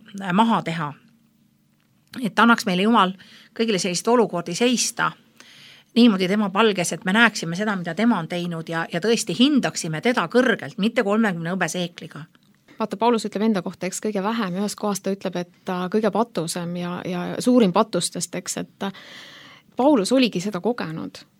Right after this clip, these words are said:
Speaker 2: See ei olnud mingisugune suurustamine seal, et noh, vahest, äh, inimestena me võime ju ka siin mängida vagasid ja öelda, "Oh, mis nüüd mina ja mina nii ja naa," eks.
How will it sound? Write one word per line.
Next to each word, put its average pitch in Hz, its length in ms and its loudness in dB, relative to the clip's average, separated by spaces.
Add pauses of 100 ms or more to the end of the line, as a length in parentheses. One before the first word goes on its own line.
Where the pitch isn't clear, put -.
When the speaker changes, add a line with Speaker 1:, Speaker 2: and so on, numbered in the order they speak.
(260)
Speaker 2:
See 269 220 6
ei 262 60 10
olnud 269 120 10
mingisugune 247 480 8
suurustamine 233 720 0
seal, 180 240 -2
et 170 80 -10
noh, 208 160 -2
vahest, 254 400 2
äh, 196 540 0 (260)
inimestena 185 480 4
me 214 160 2
võime 214 240 2
ju 196 160 -2
ka 269 160 4
siin 190 200 -4
mängida 202 360 2
vagasid 208 400 0
ja 190 80 0
öelda, 190 160 0
"Oh, 214 80 0
mis 220 160 4
nüüd 208 160 4
mina 208 440 6
ja 190 180 4
mina 208 260 2
nii 208 320 0
ja 190 100 -2
naa," 202 380 0
eks. - 240 -8